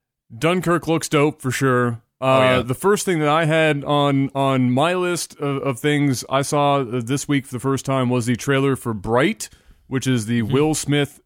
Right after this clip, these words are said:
Speaker 1: Netflix movie.
Speaker 3: Dude, that's
Speaker 1: Um,
Speaker 3: weird, man. I don't know what the
Speaker 1: that's
Speaker 3: fuck that is.
Speaker 1: That was, you know what I got
Speaker 2: Magic
Speaker 1: when I was watching
Speaker 2: Cops.
Speaker 1: it? You know, I, I, okay, so as I'm watching the trailer, right, I, I, you know,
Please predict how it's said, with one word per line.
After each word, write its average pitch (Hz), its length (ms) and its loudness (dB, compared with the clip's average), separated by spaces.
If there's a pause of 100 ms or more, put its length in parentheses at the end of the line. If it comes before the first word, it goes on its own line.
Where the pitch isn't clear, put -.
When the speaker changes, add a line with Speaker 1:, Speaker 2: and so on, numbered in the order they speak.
Speaker 1:
Netflix 131 640 -2
movie. 123 420 0 (460)
Speaker 3:
Dude, 147 120 -4
that's 123 140 4 (220)
Speaker 1:
Um, 110 120 2
Speaker 3:
weird, 92 380 2
man. 110 240 -2
I 131 120 -2
don't 139 140 -4
know 98 120 -4
what 110 380 -4
the 147 80 0
Speaker 1:
that's 208 260 0
Speaker 3:
fuck - 120 -12
that 110 220 0
is. - 360 -8 (340)
Speaker 1:
That 156 420 0
was, 214 280 2
you 170 160 0
know 220 140 4
what 247 120 4
I 214 140 6
got 143 80 2
Speaker 2:
Magic 175 160 4
Speaker 1:
when 180 80 2
I 170 60 4
was 135 140 2
watching 139 460 2
Speaker 2:
Cops. - 260 -2
Speaker 1:
it? - 40 -20 (800)
You 175 100 2
know, 202 60 6
I, 208 100 4
I, 185 180 0 (160)
okay, 165 240 2
so 170 300 2
as 202 260 2
I'm 233 100 2
watching 208 320 0
the 151 60 0
trailer, 143 360 0
right, 110 320 0
I, 127 180 2
I, 135 260 0
you 147 200 -2
know, 131 200 0